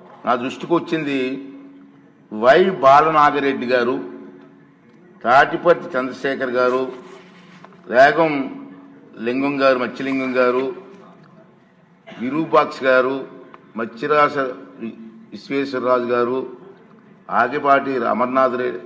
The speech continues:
అమర్నాథ్ రెడ్డి గారు, రెడ్డి గారు, దాసరి సుధ గారు. మనం చూసాం, మనం గవర్నర్ ప్రసంగం ముగిసిన తర్వాత,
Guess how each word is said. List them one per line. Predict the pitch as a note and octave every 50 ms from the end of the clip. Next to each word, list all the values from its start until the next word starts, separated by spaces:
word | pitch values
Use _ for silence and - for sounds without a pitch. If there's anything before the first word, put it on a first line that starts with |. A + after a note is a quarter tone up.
| - A2
అమర్నాథ్ | G#2+ A2+ B2 B2+ C3 B2+ C3 C3 B2+ A#2+ B2 A#2 A2+
రెడ్డి | A#2 A2 G2+ G2+
గారు, | A2 A#2 A#2 A2 A2
రెడ్డి | G#2+ G#2+ G2+ A2
గారు, | A2 A#2+ A#2 A2+ A#2 A#2 A#2 A#2 - - - - - - - - - - - _ _ - -
దాసరి | G2+ A2+ A#2+ C3 C3 D3+ D3 C3+
సుధ | - - A2+ G2+ G#2+
గారు. | G#2 G#2 F#2+ F2 E2 - - - - - _ _ _ _ _ _ _ _ _ _ _ _ - - - -
మనం | A2+ B2+ D3 C#3 C#3 D#3+
చూసాం, | D#3+ - F3+ E3+ D#3+
మనం | D3 C3 A#2 G#2 - - - A2
గవర్నర్ | A#2 C3 C#3 D#3 E3 E3 D#3+ - -
ప్రసంగం | C#3+ C#3+ C3+ - D3+ D3+ D#3 D#3 D3+ D3
ముగిసిన | C#3+ C3+ A#2 - - D3+ C#3+
తర్వాత, | C#3+ C#3 C3+ C3+ C#3 C#3 C#3 C#3+